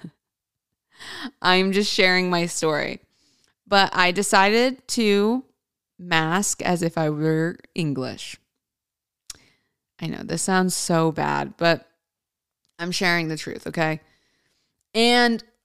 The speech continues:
I used to be really obsessed with British people and YouTubers when I was younger, so I pretty much <laughs> mastered a really good accent over the years. So I went into this audition and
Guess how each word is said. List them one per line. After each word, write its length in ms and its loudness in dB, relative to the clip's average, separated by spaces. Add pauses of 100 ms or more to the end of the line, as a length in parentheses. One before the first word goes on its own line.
(100)
I 160 -4
used 300 0
to 60 -4
be 140 -2
really 540 0
obsessed 600 -2
with 160 -10
British 340 -2
people 500 2
and 180 -2
YouTubers 840 2
when 220 0
I 240 2
was 300 -4
younger, 380 -2
so 220 -4
I 140 -6
pretty 240 -6
much 240 -4
<laughs> 0 -
mastered 920 -2 (960)
a 160 6
really 460 2
good 220 2
accent 640 -2 (640)
over 260 0
the 100 -2
years. 380 -6
So 500 0 (1400)
I 160 4
went 160 4
into 180 -2
this 160 -4
audition 540 0
and 460 -2